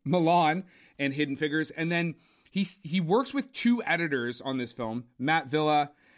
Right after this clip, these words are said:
and co-editor, um, and he has a co-editor, which I, for some reason, didn't put in my notes, so we're not even gonna talk about editing.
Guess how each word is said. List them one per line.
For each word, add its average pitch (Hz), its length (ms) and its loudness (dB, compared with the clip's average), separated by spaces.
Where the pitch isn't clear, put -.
and 139 160 -2
co-editor, 139 920 2
um, 110 960 -2
and 135 140 -2
he 139 60 2
has 131 140 -2
a 120 40 -6
co-editor, 139 580 0
which 120 200 -4
I, 113 160 0
for - 240 -6
some 123 160 -4
reason, 117 240 -2
didn't 117 300 -4
put 117 320 -4
in 156 180 0
my 156 160 4
notes, 139 400 -2
so 170 180 0
we're 165 140 2
not 160 160 2
even 156 120 2
gonna 160 120 -4
talk - 340 0
about 160 240 -2
editing. 147 340 0